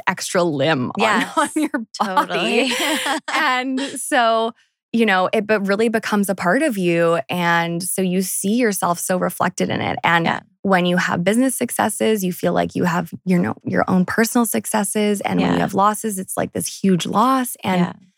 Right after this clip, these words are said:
Speaker 1: I just think it's so important to recognize, like, the separation of that, of,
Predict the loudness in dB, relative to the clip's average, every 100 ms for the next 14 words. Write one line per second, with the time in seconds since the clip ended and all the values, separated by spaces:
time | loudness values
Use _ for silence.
0 | -20 -20 _ -6 -2 0 -2 0 0 0
1 | -2 0 0 0 -2 0 2 0 0 0
2 | 0 2 0 -2 -2 -2 -2 -2 -2 -2
3 | -2 0 2 2 2 2 0 -4